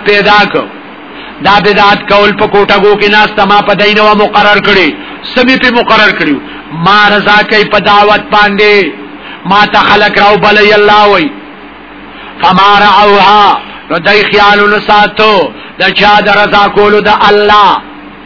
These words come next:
حق رعایتها، په لایق لحاظ ساتلو د هغې، څنګه چې د خدای د رضا کولو خیال و، هغسې ونه کو. فآتینا الذین، ورکړه موږ هغه خلکو ته،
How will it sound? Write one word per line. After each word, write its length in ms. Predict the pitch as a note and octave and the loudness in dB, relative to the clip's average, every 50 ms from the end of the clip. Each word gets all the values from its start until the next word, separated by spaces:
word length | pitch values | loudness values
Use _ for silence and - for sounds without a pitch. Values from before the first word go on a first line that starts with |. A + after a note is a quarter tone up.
| - - - - | -20 -14 -6 -2
حق 240 | G3+ A3 - - - | -2 -2 -2 -2 -2
رعایتها، 1200 | G3+ G#3 G#3 G#3 G#3 G3 G#3 G#3 G#3 G#3 G#3 G3+ G3+ G#3+ G#3 G3+ F#3 F#3 G#3 G#3+ G#3 F#3+ E3 A#2+ - - - - - - - - - - - - - - - - | -2 0 0 0 2 2 2 2 2 2 0 0 0 0 0 2 2 2 4 4 4 2 2 0 -4 -8 -18 -20 -20 -20 -20 -20 -20 -20 -20 -20 -20 -20 -10 -4
په 100 | - G3 | -2 0
لایق 440 | G3 G3 F#3+ G3 F#3+ G3 G3+ G#3 G3+ - - - - - - | 2 2 2 2 2 2 0 0 -2 -6 -12 -14 -14 -14 -10
لحاظ 420 | E3 E3 F#3 F#3 - F#3+ G#3+ G#3+ G3+ - - | -6 -4 -2 -2 0 2 0 0 0 0 0
ساتلو 420 | G3 F#3+ F#3 - G#3 G#3 G#3 G#3 | 0 0 0 0 0 0 0 0
د 80 | G#3 G#3+ | 2 2
هغې، 480 | G#3 G#3 G3+ F#3 G#3 G#3 G#3 G#3 G3+ - - - - - - - - | 2 2 2 2 2 2 2 0 -2 -4 -10 -18 -18 -18 -12 -6 -4
څنګه 260 | G3+ G#3 G#3 G#3 G3+ | -2 -2 -2 -4 -4
چې 80 | G3 G3+ | -2 -2
د 80 | G3 G#3 G3 - | 0 0 -2 -2
خدای 240 | G3 G#3+ G#3+ G#3+ | 0 0 0 0
د 60 | G3 G#3+ | 2 0
رضا 320 | G#3 G#3+ G3+ F#3 G#3+ G#3 G#3 - | 0 0 0 2 2 0 2 2
کولو 260 | G3+ G#3+ G#3+ G#3 G#3 G3 | 0 0 0 2 0 0
خیال 360 | - G3+ G#3+ G#3+ G#3+ G#3 G#3+ | 0 0 2 2 2 0 0
و، 60 | G#3+ | 0
هغسې 380 | G#3+ G#3 G3 G#3+ G3+ - G#3 G#3 | 0 2 0 0 -2 -2 -2 -2
ونه 220 | G#3 G#3 G#3+ G#3+ | 0 0 0 0
کو. 200 | G3 - F3 D3 B2 - - - - - - - - - - - - - - - - - - - - - | 0 0 -2 -4 -4 -8 -12 -18 -20 -20 -20 -20 -20 -20 -20 -20 -20 -20 -20 -18 -18 -18 -18 -16 -8 -2
فآتینا 680 | - - - G#3 G3+ G3+ G3+ G3+ G#3 G3+ G#3 G#3 G#3 G#3 | 0 0 2 2 2 2 0 0 0 0 0 2 2 2
الذین، 500 | G#3 G#3 G#3+ G#3 F3 G3+ G#3 G#3+ G#3+ G3+ F#3 E3 C3+ - - - - - - | 2 2 2 2 2 0 0 2 2 2 2 0 0 -2 -8 -16 -14 -8 -2
ورکړه 360 | D#3 F#3+ G3+ G#3 - F#3 G3+ G3+ | 0 0 2 0 0 0 -2 -2
موږ 180 | G#3 G#3 G#3 G#3+ | -2 0 0 2
هغه 240 | G3+ G3+ G#3 - - | 2 2 2 0 0
خلکو 320 | G3 G#3 G#3 F3 G3 F3+ | 0 0 0 0 0 -2
ته، 260 | F#3+ - C#3+ B2+ A2 | 0 0 -2 -2 -2